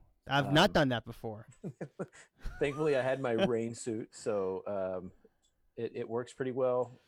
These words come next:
Speaker 2: to keep my clothes dry. It does not, however, keep the inside of the vehicle dry or anything that's inside it. So we were,
Speaker 1: I,
Speaker 2: uh,
Speaker 1: I'm a
Speaker 2: spending
Speaker 1: s-,
Speaker 2: home.
Speaker 1: <laughs> yeah. Uh, I hope you have some kind of waterproof seats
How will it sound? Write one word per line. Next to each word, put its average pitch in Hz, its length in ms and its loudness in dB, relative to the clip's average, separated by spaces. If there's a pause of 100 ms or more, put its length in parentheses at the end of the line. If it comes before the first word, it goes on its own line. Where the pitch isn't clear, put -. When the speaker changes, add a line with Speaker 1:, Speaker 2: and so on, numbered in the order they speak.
Speaker 2:
to - 80 -20
keep 131 160 -6
my 107 100 -4
clothes 104 380 -2
dry. 101 360 -2 (640)
It - 180 -8
does 110 200 -4
not, 120 320 -2
however, 107 400 -6
keep 104 200 -14 (100)
the 98 120 -14
inside 92 360 -8
of 87 100 -16
the 87 80 -14
vehicle 95 340 -12
dry 87 220 -8
or 85 200 -8
anything 95 540 -14 (160)
that's 90 200 -16
inside 85 420 -14
it. 87 100 -18 (100)
So - 100 -20 (960)
we 104 140 -12
were, 95 140 -4
Speaker 1:
I, 151 60 4
Speaker 2:
uh, - 100 0
Speaker 1:
I'm 156 200 6
a 143 60 8
Speaker 2:
spending 117 140 0
Speaker 1:
s-, - 80 -8
Speaker 2:
home. 98 500 -10 (220)
Speaker 1:
<laughs> - 100 -12
yeah. - 720 4 (760)
Uh, 175 160 0
I 175 140 0
hope 240 260 0
you 226 120 -4
have 190 240 2
some 180 140 -8
kind 196 120 -2
of 160 120 0
waterproof 185 600 2
seats - 600 -8